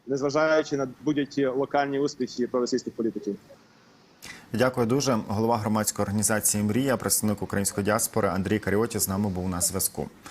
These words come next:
Speaker 2: Ми повернемося з новинами вже об одинадцятій. Оновлюємо для вас випуск, тому не пропустіть. Одинадцята в Україні. Це час новин. Продовжуємо. Етер наживо на п'ятому.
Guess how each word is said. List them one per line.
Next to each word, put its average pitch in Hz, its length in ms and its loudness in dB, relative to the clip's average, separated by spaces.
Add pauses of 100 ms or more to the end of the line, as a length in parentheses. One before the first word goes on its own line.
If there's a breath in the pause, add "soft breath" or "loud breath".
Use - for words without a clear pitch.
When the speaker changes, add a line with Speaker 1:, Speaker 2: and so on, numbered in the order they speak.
(300 loud breath)
Speaker 2:
Ми 127 100 4
повернемося 135 600 0
з 110 80 -2
новинами 123 480 2
вже 110 200 0
об 104 300 0
одинадцятій. 90 640 0
Оновлюємо 87 540 -2
для 78 120 -4
вас 80 220 -2
випуск, 117 320 -2
тому 92 200 -2
не 85 140 -2
пропустіть. - 580 -8 (1200 loud breath)
Одинадцята 139 520 4
в 113 60 4
Україні. 135 500 4
Це 131 260 4
час - 280 2
новин. 127 260 2
Продовжуємо. 117 600 2
Етер 104 200 0
наживо 104 320 0
на 98 100 0
п'ятому. - 440 -4